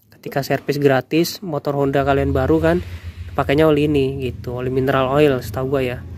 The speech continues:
Gitu, teman-teman. Itu untuk review pemakaiannya. Jadi ya untuk ketika posisi sama-sama baru, mereka hampir nggak ada bedanya, teman-teman.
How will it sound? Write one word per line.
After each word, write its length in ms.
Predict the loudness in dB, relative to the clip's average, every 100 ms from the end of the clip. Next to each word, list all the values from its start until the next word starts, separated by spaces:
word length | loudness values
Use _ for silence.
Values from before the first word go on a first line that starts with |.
| -16 -16 -16 -16 -14 -6
Gitu, 320 | -4 2 2
teman-teman. 560 | 2 -2 -2 -2 -4 -8 -12 -14 -8
Itu 160 | -4
untuk 200 | -2 0
review 360 | 2 0 2 0
pemakaiannya. 960 | 0 -6 -4 -2 -2 -4 -6 -8 -12 -14 -16 -4 0
Jadi 160 | 6
ya 80 | 6
untuk 240 | 6 2 -2
ketika 480 | -2 0 2 0
posisi 400 | 0 -2 -2 -4
sama-sama 400 | 0 0 2 2
baru, 480 | 4 4 4 2 2 -2 -14 -14 -6
mereka 680 | 0 0 2 2 2 0 -6 -10 -2
hampir 400 | -2 -2 0 2
nggak 200 | 4 2
ada 100 | 2 0
bedanya, 560 | 2 2 2 2 2 0
teman-teman. 360 | -2 -4 -6